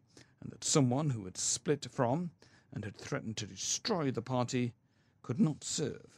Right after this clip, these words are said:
as its leader. The atmosphere at a meeting that was held last night between Prime Minister Netanyahu and the leaders of the Union of Right-Wing Parties was positive, but the meeting ended without any results or decisions.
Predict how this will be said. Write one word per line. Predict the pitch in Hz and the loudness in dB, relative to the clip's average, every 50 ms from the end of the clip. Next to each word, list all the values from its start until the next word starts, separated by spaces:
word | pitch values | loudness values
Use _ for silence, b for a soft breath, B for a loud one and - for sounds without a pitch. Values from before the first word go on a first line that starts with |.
| _ | _
as | - - 104 - | -12 -10 -10 -10
its | 95 - - - 110 | -8 -6 -6 -4 -4
leader. | 107 107 101 92 - 82 - _ _ _ _ _ _ _ _ _ _ _ _ _ _ _ _ _ _ _ _ _ _ _ - B B B B B B B B | -4 -6 -6 -6 -8 -12 -14 _ _ _ _ _ _ _ _ _ _ _ _ _ _ _ _ _ _ _ _ _ _ _ -20 B B B B B B B B
The | - 143 | 6 6
atmosphere | 139 - 147 143 - - - 151 143 147 | 8 6 4 2 4 6 8 10 10 10
at | 135 143 | 8 8
a | |
meeting | 139 143 147 139 143 160 160 | 8 8 8 6 6 4 4
that | 151 | 4
was | 131 143 131 | 4 4 6
held | 139 143 139 131 | 6 6 6 6
last | 131 135 131 131 - - | 6 4 6 4 4 4
night | 170 175 156 110 - - _ _ | 2 0 0 -2 -4 -10 _ _
between | - 120 - - 117 107 98 101 | -16 -12 -10 -6 -4 -2 -2 -2
Prime | 98 - 131 123 113 113 | 0 0 2 2 2 2
Minister | 110 110 104 - - 110 | 2 2 0 0 0 0
Netanyahu | 104 110 113 113 120 120 113 113 117 131 156 143 110 | 0 0 0 0 0 0 0 0 2 2 2 0 0
and | 101 98 | 0 -2
the | 101 | -2
leaders | 101 107 117 110 104 107 110 | -2 -2 -2 -2 -2 -6 -8
of | 110 107 | -8 -6
the | 104 | -6
Union | 104 107 123 123 113 117 113 113 | -2 0 0 2 2 2 2 2
of | 113 110 104 107 | 0 0 0 0
Right-Wing | 123 117 - - - 110 107 101 | -2 -2 -2 -6 -4 -4 -4 -2
Parties | 107 135 156 151 139 - 139 139 123 - b b b b b b | 0 2 4 4 6 6 4 4 2 2 b b b b b b
was | b 175 - | b -4 -4
positive, | - - 180 175 135 135 123 - 113 87 - - - b b b b b b b | 0 4 4 4 4 4 2 0 -2 -4 -4 -8 -16 b b b b b b b
but | - - | -16 -8
the | - 107 | -4 -2
meeting | 120 147 135 - 127 120 | 0 0 2 2 4 4
ended | 120 120 117 117 117 | 6 6 4 4 2
without | 127 131 135 127 165 180 151 123 - 110 | 4 4 4 6 6 6 4 4 0 -2
any | 107 110 107 | -4 -2 -2
results | 101 104 107 117 120 120 123 - - - - - - | -2 -2 0 2 2 2 2 0 -6 -12 -18 -14 -10
or | - 98 98 | -8 -8 -8
decisions. | 95 - 101 - - 131 113 110 110 95 90 87 - 50 50 - - - - | -8 -6 -4 -2 -2 -2 -2 -2 -4 -6 -6 -8 -10 -14 -12 -6 -4 -4 -4